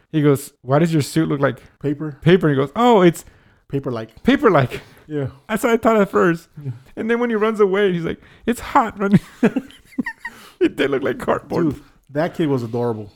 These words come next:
Speaker 1: That's what I'm saying. He was
Speaker 2: That kid
Speaker 1: adorable.
Speaker 2: was adorable, dude.
Speaker 1: He was like, he was well done. And, and, it, and it's funny 'cause he reminds me, it, it reminded me of the, the, the, yeah, Shaun of the Dead, the, the dorky friend. Or, like, it seems like that's his son or his nephew.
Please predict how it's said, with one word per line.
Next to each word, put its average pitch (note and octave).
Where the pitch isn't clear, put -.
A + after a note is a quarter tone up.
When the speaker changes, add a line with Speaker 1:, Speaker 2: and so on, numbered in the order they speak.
Speaker 1:
That's G#3
what C#4
I'm C4+
saying. A#3+
He E3+
was E3+
Speaker 2:
That D#3+
kid D#3+
Speaker 1:
adorable. E3
Speaker 2:
was A#2+
adorable, B2
dude. B2
Speaker 1:
He D#3+
was F3
like, E3+
he C#3+
was D3+
well C#3
done. C3
And, A#2
and, B2+
it, A#2
and C3
it's A2+
funny F#3+
'cause C3+
he E3
reminds D#3
me, D3
it, A#2+
it B2
reminded A#2+
me D3
of A#2
the, A2
the, G#2
the, F#2+
yeah, D#3+
Shaun C3+
of C3+
the A#2+
Dead, A2+
the, G2+
the A2
dorky A#2+
friend. G2
Or, G#2
like, B2
it C3
seems D3
like B2
that's C3
his B2+
son C#3+
or G2+
his F#2
nephew. C#3+